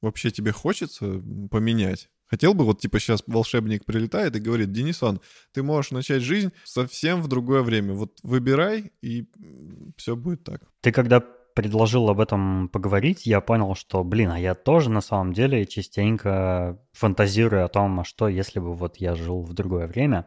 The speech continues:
Speaker 2: Но я задался вопросом, а не важнее ли для меня лично не то, в какое время я живу, а то, в каком месте я живу?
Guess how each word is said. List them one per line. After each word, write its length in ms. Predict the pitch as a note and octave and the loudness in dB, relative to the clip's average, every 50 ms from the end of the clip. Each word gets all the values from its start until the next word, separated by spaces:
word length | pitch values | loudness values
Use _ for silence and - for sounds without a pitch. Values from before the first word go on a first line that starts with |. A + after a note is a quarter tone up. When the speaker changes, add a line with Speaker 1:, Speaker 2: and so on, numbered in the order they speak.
| _ _ - | _ _ -2
Speaker 2:
Но 540 | G2 F#2+ G2 G2+ G#2 G2+ G2 G2 G2 F#2+ F#2+ | 0 2 4 6 6 6 6 6 6 4 4
я 180 | F#2 G#2 B2+ D3 | 6 6 6 6
задался 440 | C3+ A#2+ G#2+ A2 A2 A#2 - - G#2 | 4 4 4 4 2 2 0 0 -2
вопросом, 560 | G2+ - - A2 G#2 - - F#2+ E2+ E2+ - _ _ _ | -2 0 0 0 0 0 -2 -6 -6 -6 -10 _ _ _
а 200 | - A2 G#2 G2+ | 0 2 4 6
не 540 | G#2 G#2 G#2 G#2 G#2 G#2 G#2 G#2 G#2 G#2 G#2 | 6 6 6 4 4 4 4 4 4 4 2
важнее 720 | G2 G#2 G#2 G#2 G2 F#2+ G#2+ A#2+ D3 E3+ F3 D#3+ C#3+ B2+ | 4 4 2 2 2 2 2 2 4 4 4 4 4 2
ли 140 | A2 A2 A2 | 2 2 0
для 220 | G#2 G#2 G#2+ G#2 G#2 | 0 0 2 2 4
меня 320 | G#2+ G#2+ G#2 G#2+ G#2 G2 | 4 4 4 4 2 2
лично 720 | F#2 G#2+ D#3 F3+ - - - A#2+ G#2+ F#2+ F#2 F2+ - - _ | 2 0 0 -2 -2 -2 2 2 2 4 2 0 -4 -6 _
не 560 | - G2+ G2 G2 F#2+ F#2+ F#2+ F#2 F#2 F#2 F2+ F2 | -2 0 0 2 2 2 2 2 2 0 0 -2
то, 200 | - - F#3 G3 | 0 2 0 0
в 100 | - - | 0 0
какое 460 | - A#2 - - C#3 C3 B2 A#2+ A#2 | 0 0 0 4 6 8 8 8 8
время 420 | G#2+ A#2+ A#2 A#2+ A2 G#2 F#2+ F2+ | 6 4 4 4 6 6 4 2
я 100 | F2 F2 | 0 0
живу, 340 | F2 E2+ F2 F2 F2 E2+ F2+ - | -2 -2 -4 -4 -4 -6 -6 -6
а 100 | - - | -6 -2
то, 160 | - A2+ G#2+ | 2 2 2
в 120 | G2+ - | 2 0
каком 360 | - - G2 - - G2 F#2 F#2 | -8 -10 -10 -2 -2 0 0 2
месте 540 | F#2+ G#2 A#2 B2+ A2+ F#2+ - - - F#2+ | 2 4 4 4 4 2 -2 -8 -8 -6
я 80 | E2+ D#2+ | -6 -6
живу? 320 | D#2+ F2 E2 D#2+ E2 E2 | -6 -8 -8 -10 -10 -14